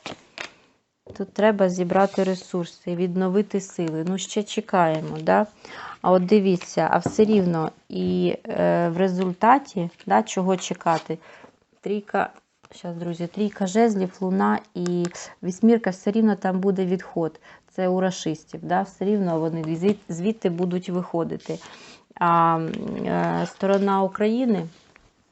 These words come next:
е, трійка пентаклів, смерть і рицар жезловий. От, і потім ще й король жезловий, це я до смерті докладаю, да?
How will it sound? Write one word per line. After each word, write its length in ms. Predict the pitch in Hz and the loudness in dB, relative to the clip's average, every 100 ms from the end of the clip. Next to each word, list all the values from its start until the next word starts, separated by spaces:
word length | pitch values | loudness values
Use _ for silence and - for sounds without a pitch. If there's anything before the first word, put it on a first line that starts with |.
| _ _ _ _ _ _ _ - - | _ _ _ _ _ _ _ -14 -6
е, 460 | 180 170 170 175 175 | -4 -2 -4 -4 -4
трійка 280 | - 233 208 | -6 -4 -4
пентаклів, 600 | - 202 233 233 190 175 | 0 0 2 0 -4 -6
смерть 460 | - 208 214 - - | -2 0 -2 -6 -10
і 300 | 180 175 175 | -6 -2 0
рицар 320 | 185 185 175 | 0 -2 -6
жезловий. 500 | 165 165 170 170 170 - - - - - - - - - - | -6 -6 -4 -6 -6 -12 -16 -16 -16 -20 -20 -18 -16 -14 -6
От, 360 | 185 170 165 | -2 -2 -4
і 60 | 180 | -4
потім 340 | 180 185 - | -2 -2 0
ще 240 | 185 - 175 | -4 0 0
й 60 | |
король 360 | 165 - 196 247 | 0 0 4 6
жезловий, 480 | 196 180 180 170 160 | 4 2 2 0 0
це 180 | - 190 | -2 -2
я 80 | |
до 120 | 185 185 | -2 -2
смерті 380 | 202 180 - | 0 0 -2
докладаю, 580 | - 165 - 165 160 180 | -8 -8 -8 -8 -6 -6
да? 240 | 170 185 | -4 -4